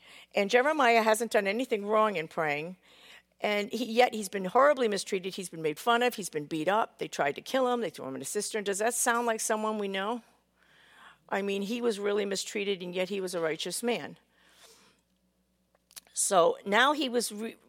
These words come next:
he reaching the end of his rope because his last two statements were kind of scary. He said, "My strength is perished, and so has my hope from the Lord." He was being totally honest with the Lord about how he was feeling. We can do that too. When we are suffering, we might as well tell the Lord how we're feeling,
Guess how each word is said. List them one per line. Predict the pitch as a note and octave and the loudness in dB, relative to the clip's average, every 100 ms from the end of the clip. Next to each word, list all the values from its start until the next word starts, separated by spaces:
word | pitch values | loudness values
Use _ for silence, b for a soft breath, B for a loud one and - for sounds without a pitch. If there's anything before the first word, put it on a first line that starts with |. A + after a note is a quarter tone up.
| - | -8
he | G#3+ | -4
reaching | G#3 C4 C4+ C#4 | -2 -2 -2 2
the | B3 | 2
end | A3 | 4
of | A3 | 4
his | A3+ F3 | 2 2
rope | D3 - | 2 2
because | F#3+ G3+ | -2 -2
his | F3+ F3 | 0 4
last | F#3 G3+ | 4 4
two | - | -2
statements | C4 - D4 A3 G3 | -6 0 0 0 -8
were | - | -4
kind | F#3 F3+ | -4 -2
of | |
scary. | - A3 F3+ A#2 - _ | 0 2 2 0 -10 _
He | - G3+ | -10 -6
said, | - F3+ | -2 0
"My | F3+ G3 | 4 2
strength | - G#3+ G#3+ A3+ | 2 -2 -2 -2
is | - | -6
perished, | - D#4 F3 F3 - - | -2 4 4 2 -4 -6
and | F3 | -4
so | - G3+ G#3+ | 0 2 2
has | G#3+ G3 F3+ | -2 -6 -4
my | D#3+ | -4
hope | D#3+ F#3 - | 2 0 0
from | - D#3+ | -8 -6
the | D#3 | -2
Lord." | F3+ E3+ - - B B B B B | 2 2 0 -10 B B B B B
He | - D4+ | -2 2
was | F4 - | 2 2
being | C#4 B3 | 0 0
totally | - C4 C4 B3+ A#3 | 0 2 2 2 -2
honest | G#3+ A3+ B3+ - | 0 0 0 0
with | G3+ | -2
the | F#3 | -2
Lord | E3+ F3 | 0 2
about | F3+ F#3 F#3 | 2 0 -2
how | G#3+ G#3+ | -2 -2
he | |
was | F#3+ F#3 | -2 -6
feeling. | - A#3+ B3 D3+ C3 B B B B | -2 0 0 -2 -12 B B B B
We | G#3+ C#4 | -8 -6
can | - F#4 | 0 0
do | A3 | 2
that | F#3+ D#3 - | 4 4 2
too. | F3+ D3+ E3+ - | 2 2 0 -2
When | A#3 B3 | -2 0
we | C#4 D4+ | 0 2
are | C#4+ | 2
suffering, | - C4 - G#3 F#3+ G3 | 4 2 0 -6 -6 -4
we | G3+ | -2
might | G#3+ D4+ | -2 -2
as | D#4+ | 0
well | A#3 A3 | 0 0
tell | - A3 | 2 0
the | G#3 | 2
Lord | F#3 F3+ | -4 -4
how | G3 | -4
we're | D#3+ | -6
feeling, | E3 E3+ D3 B2+ | -6 -6 -6 -6